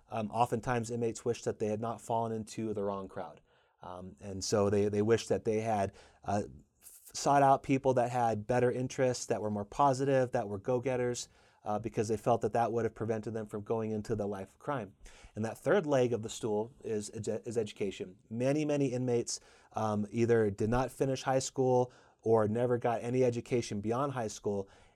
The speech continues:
And when you, when you have less education, there's less career opportunities that are open to you. And before you know it, you start finding yourself getting into crime to, to make ends meet, to get extra money. So many inmates wish that they had focused on school more in high school,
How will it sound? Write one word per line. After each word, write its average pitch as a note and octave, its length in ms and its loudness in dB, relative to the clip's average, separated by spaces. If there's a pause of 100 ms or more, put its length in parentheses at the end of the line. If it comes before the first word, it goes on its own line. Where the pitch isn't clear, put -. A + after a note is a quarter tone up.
And A2 340 -2
when G#2+ 160 -2
you, G#2+ 220 -2
when A2 180 -4
you G#2+ 120 -2
have A2 180 -2
less C3+ 260 0
education, C3 840 -2
there's G#2+ 200 -4
less A#2+ 200 -6
career C3 300 -4
opportunities B2+ 600 -4
that A#2+ 100 -2
are A#2 100 -4
open B2 280 -4
to - 140 -8
you. A#2+ 240 0 (340)
And G#2 420 -2
before A2 280 0
you B2 100 2
know A#2+ 140 2
it, A#2+ 100 0
you A2 80 -4
start G#2+ 300 -4
finding A#2 280 -4
yourself G#2+ 320 -4
getting A2+ 260 -4
into G#2 300 -4
crime B2 520 -2
to, G#2 180 -6 (120)
to A2 120 -10
make A2+ 220 -2
ends A2 240 -4
meet, B2 280 -2
to A2+ 80 -8
get A2 140 0
extra G#2+ 260 -6
money. A#2+ 360 -4 (260)
So - 160 -6
many B2 320 0
inmates B2 340 -4
wish A#2+ 200 -2
that G#2+ 120 -2
they G#2+ 140 0
had F#2+ 360 -4
focused B2+ 440 0
on B2 100 -4
school A#2 360 -6
more A2+ 200 -4
in G#2+ 60 -6
high C3+ 160 -4
school, D#3 400 -2